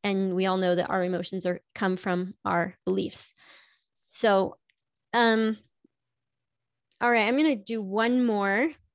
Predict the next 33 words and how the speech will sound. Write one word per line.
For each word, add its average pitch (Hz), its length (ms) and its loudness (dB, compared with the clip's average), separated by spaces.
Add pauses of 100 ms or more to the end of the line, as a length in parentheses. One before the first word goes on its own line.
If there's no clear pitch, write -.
and 208 140 -2
then 214 100 -2
we're 214 80 -2
gonna 208 140 -4
end. 190 420 -6 (680)
And 214 340 -6 (720)
Amy, 247 380 4
I 233 40 4
think 247 240 2
you 226 180 0 (280)
got 208 220 0
mistaken 208 800 0
by 196 140 4
the 196 80 2
time. 214 540 0
Amy, 226 460 2
<laughs> - 100 -2
my 233 160 2
sister 202 340 -2
is, 190 180 -4 (120)
is 190 140 -2
on. 185 160 0
She 202 120 -6
was 190 120 -2
gonna 185 140 -4
be 175 100 -6
coach 185 340 -2
tonight, 185 300 0 (280)
but - 120 2
it's 302 160 2
okay, 214 420 2 (120)
Amy. 196 360 -2 (400)
Um, 208 500 0